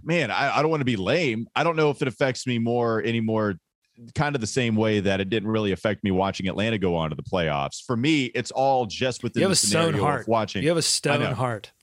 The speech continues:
Speaker 1: I, I, I'm sorry. It's just watching. Well, no, I want LaMelo to have that experience.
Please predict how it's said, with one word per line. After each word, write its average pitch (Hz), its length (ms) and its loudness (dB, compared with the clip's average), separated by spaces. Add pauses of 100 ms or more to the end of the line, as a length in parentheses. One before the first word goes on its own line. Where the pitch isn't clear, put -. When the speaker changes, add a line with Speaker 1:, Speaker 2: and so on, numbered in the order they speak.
(260)
Speaker 1:
I, 117 260 0
I, 117 200 -2
I'm 113 120 -2
sorry. 95 360 -2 (220)
It's 139 160 -2
just 147 240 0
watching. 147 560 0
Well, 208 120 0
no, 285 260 4
I 190 120 4
want 233 240 0
LaMelo 190 320 2
to 156 80 4
have 156 200 2
that 139 140 2
experience. 123 640 -2